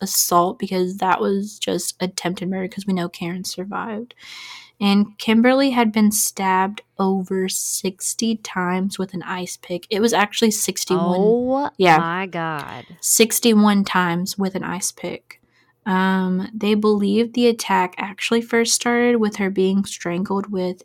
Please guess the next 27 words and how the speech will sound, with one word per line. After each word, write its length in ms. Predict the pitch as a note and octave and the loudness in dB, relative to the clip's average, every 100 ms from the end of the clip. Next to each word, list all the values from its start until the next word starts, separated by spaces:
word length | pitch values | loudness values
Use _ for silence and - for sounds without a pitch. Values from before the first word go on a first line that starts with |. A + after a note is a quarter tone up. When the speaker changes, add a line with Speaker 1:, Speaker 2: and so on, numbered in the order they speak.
| - | -10
Speaker 1:
a 420 | F#3+ F3+ F3+ F3+ | -6 -4 -4 -4
shoelace, 880 | - - F#3 E3+ F#3 G#3+ E4 E4 - - | -4 -2 0 0 2 2 2 -2 -8 -2
her 140 | F#3 | 0
shoelace, 520 | F#3 - F3+ F3 F3 - | 0 0 0 0 -4 -6
actually, 720 | - G3 - - F#3 G3 G#3 G#3+ - - - - - | -10 -10 -10 -8 -6 -4 -6 -10 -20 -20 -20 -20 -2
um, 180 | G3 G3 | 2 4
because 280 | G#3 G3+ G3+ | 4 2 2
one 180 | F#3+ | 2
was 160 | G3 G3+ | 2 0
found 360 | - F3+ F#3 F#3+ | 0 2 2 0
on 260 | F#3 F#3 | 0 0
the 80 | F3+ | -2
scene 640 | - - - F3 F3+ F#3+ | -2 -4 -2 -2 0 0
close 300 | G3 - F3+ - | -2 -2 -4 -4
to 100 | F3+ | -8
her 240 | - E3+ | -6 -6
body, 640 | E3+ G3 A3 A#3+ A#3 A#3 A#3 - - - - _ | -4 -2 0 0 0 -4 -8 -20 -20 -20 -20 _
and, 500 | F#3 F#3+ F#3+ F#3+ F#3+ | 0 2 2 2 0
um, 380 | F#3 F#3 F#3 F#3 | -2 -2 0 0
she 260 | F#3+ - F#3 | -2 -2 -4
had, 540 | - - A3 G#3 F#3+ - | -4 -4 0 0 -2 -4
uh, 480 | F2 - - - G3+ _ _ _ | -6 -6 -8 -10 -12 _ _ _
marks 400 | G3 G3 - - | 0 0 2 -2
around 220 | F3+ F3+ - | -4 -6 -6
her 100 | F#3+ | -10
neck. 380 | - - - - _ _ _ - - - - | -12 -16 -20 -20 _ _ _ -20 -20 -14 -10
Um, 480 | E3+ - A3+ A#3 | -8 -10 -12 -14